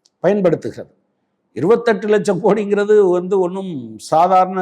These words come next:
தொகை இல்லை. அநேகமா நம்முடைய வரலாற்றில் இவங்க ஆட்சிக்கு வந்த பிறகுதான் நீங்க பெட்ரோலிய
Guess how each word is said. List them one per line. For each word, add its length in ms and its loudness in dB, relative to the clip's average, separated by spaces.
தொகை 320 -4
இல்லை. 260 -12
அநேகமா 400 -2
நம்முடைய 440 -4
வரலாற்றில் 760 0
இவங்க 320 -2
ஆட்சிக்கு 360 0
வந்த 220 -4
பிறகுதான் 640 -8
நீங்க 320 0
பெட்ரோலிய 560 4